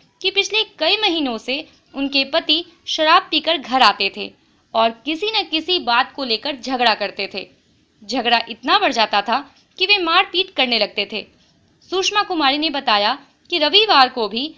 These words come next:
उनके पति शराब पीकर आए और डंडे से पिटाई करने लगे। काफ़ी देर तक जब वे नहीं माने, तब उन्होंने पुलिस को घटना की जानकारी दी।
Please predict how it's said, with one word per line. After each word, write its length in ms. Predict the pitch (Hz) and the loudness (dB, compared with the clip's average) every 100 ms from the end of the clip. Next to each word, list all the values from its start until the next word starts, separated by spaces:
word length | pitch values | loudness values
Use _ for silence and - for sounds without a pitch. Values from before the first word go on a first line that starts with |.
| _ | _
उनके 260 | 285 311 392 | -8 0 0
पति 260 | 359 349 381 | 0 -4 -4
शराब 320 | 277 220 233 | -2 -2 -2
पीकर 400 | 262 254 247 247 220 | -4 -2 0 0 4
आए 300 | 208 240 320 _ _ | 4 4 -2 _ _
और 140 | - 330 | -2 0
डंडे 420 | 254 277 339 440 | 0 0 0 0
से 160 | 285 | -2
पिटाई 340 | 240 269 220 208 | -4 0 0 2
करने 280 | 208 202 202 | 0 -2 -4
लगे। 280 | 202 190 - _ _ _ - | -2 -4 -6 _ _ _ 0
काफ़ी 320 | 233 262 403 | 0 2 0
देर 280 | 285 302 339 | 4 4 4
तक 160 | 233 247 - _ _ | -2 -2 -10 _ _
जब 240 | 226 311 240 | 0 0 2
वे 140 | 330 | 0
नहीं 400 | 247 208 226 381 | 0 -4 -2 0
माने, 340 | 403 240 202 185 _ _ _ _ | 2 2 0 -10 _ _ _ _
तब 260 | 349 494 - _ | 2 2 -4 _
उन्होंने 380 | 277 285 277 330 | -2 0 2 2
पुलिस 380 | 403 277 254 269 | 2 -2 -4 -2
को 140 | 381 | -4
घटना 320 | 339 262 233 226 | -4 -6 -6 -6
की 140 | 320 | -6
जानकारी 580 | 240 208 208 220 196 185 | 0 -2 2 2 2 -2
दी। 200 | 175 | -10